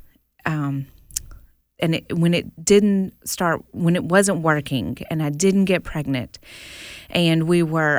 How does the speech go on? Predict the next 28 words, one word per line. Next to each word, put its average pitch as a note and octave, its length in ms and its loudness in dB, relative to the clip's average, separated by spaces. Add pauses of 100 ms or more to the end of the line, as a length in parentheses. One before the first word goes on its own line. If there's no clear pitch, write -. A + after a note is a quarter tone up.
also F#3+ 460 2
involved D#3+ 480 -2
with D#3+ 200 -6
foster E3 400 -4
care. D#3+ 440 -2
One F#3 160 0
of F#3+ 60 2
the F3 100 0
things F3 240 -2
that D#3+ 80 -2
we E3 120 0
were D#3+ 80 0
doing E3 380 2
was D3+ 140 -4
our D3 120 -2
church E3+ 380 -2
was E3+ 140 -2
being E3 340 2
used E3+ 720 0
for E3 260 0
the D3 320 0
weekly F3 380 0
training D#3+ 460 -2
that D3+ 120 -4
you E3 140 -4
have D3+ 180 -4
to F3 80 0
do D3 320 0